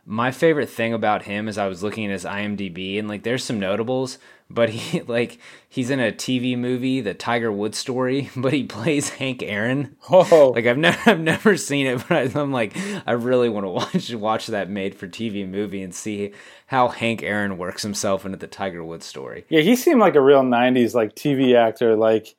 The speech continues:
Speaker 2: like, maybe he was, like, like, a detective in, like, silk stockings or something. You know what I mean? Like, he, he had that kind of career where you, like, I've seen that guy maybe late at night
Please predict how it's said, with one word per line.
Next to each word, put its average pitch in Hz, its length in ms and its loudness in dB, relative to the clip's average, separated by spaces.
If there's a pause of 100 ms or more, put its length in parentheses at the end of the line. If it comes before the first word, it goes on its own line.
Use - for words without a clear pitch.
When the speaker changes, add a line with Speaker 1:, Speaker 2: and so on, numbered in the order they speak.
(460)
Speaker 2:
like, 123 120 2
maybe 165 300 6
he 175 120 6
was, 151 180 4
like, 131 320 4 (500)
like, 127 200 2
a 127 40 4
detective 123 640 4
in, 113 140 2
like, 107 180 0
silk 127 360 2
stockings 110 640 2
or 101 60 -4
something. 104 380 -4
You 113 60 0
know 123 40 4
what 131 100 4
I 135 40 2
mean? 135 200 2
Like, 127 160 4
he, 165 280 0 (180)
he 185 160 4
had 202 160 6
that 151 220 6
kind 131 180 2
of 117 80 -2
career 113 480 4
where 110 240 4
you, 110 180 0
like, 120 160 2
I've 269 180 2
seen 240 260 2
that 170 180 4
guy 135 200 4
maybe 127 340 4
late 120 240 6
at 110 100 0
night 113 320 4